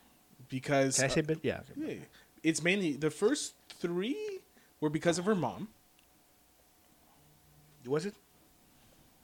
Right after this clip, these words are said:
Speaker 2: Ooh, I hear a ring.
Speaker 1: Yeah, I know. My, my phone should be on silent right now.
Speaker 2: Son of a bitch.
Speaker 1: Um, yeah, the first three,
Speaker 2: Mm-hmm.
Speaker 1: Matthew Lillard and Skeet Ulrich.
Speaker 2: Is it, it's Skeet?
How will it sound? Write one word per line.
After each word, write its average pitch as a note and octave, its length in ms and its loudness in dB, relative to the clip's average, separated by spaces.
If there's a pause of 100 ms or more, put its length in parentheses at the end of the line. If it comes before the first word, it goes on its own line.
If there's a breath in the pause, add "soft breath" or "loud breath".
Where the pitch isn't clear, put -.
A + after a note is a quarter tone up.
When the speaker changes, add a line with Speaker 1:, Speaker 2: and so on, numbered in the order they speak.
(320)
Speaker 2:
Ooh, A#3 500 10
I C#3 100 4
hear F#3 200 2
a F#3 40 0
ring. A#3 340 2 (160)
Speaker 1:
Yeah, B2+ 180 -4
I B2 80 -4
know. A2+ 180 -8 (100)
My, A2 600 -8 (560)
my A2 80 -16
phone A#2 260 -12
should - 180 -14
be G2+ 140 -12 (120)
on G2+ 240 -14
silent G2 580 -12
right F2 180 -16
now. G#2 200 -14 (320 soft breath)
Speaker 2:
Son - 280 -12
of E2+ 80 -12
a E2+ 60 -4
bitch. - 340 -4 (160)
Speaker 1:
Um, A#2 680 -4 (920)
yeah, D#3 200 2 (320 soft breath)
the C#3 80 -4
first G#3+ 360 2
three, D#3+ 360 0 (120)
Speaker 2:
Mm-hmm. G2+ 200 -6 (260)
Speaker 1:
Matthew C3+ 400 -2
Lillard C#3+ 400 6
and A#2+ 160 -2
Skeet - 440 -4
Ulrich. A2+ 520 -4 (600)
Speaker 2:
Is A#2+ 160 2
it, C3 200 0
it's - 200 -10
Skeet? - 280 -4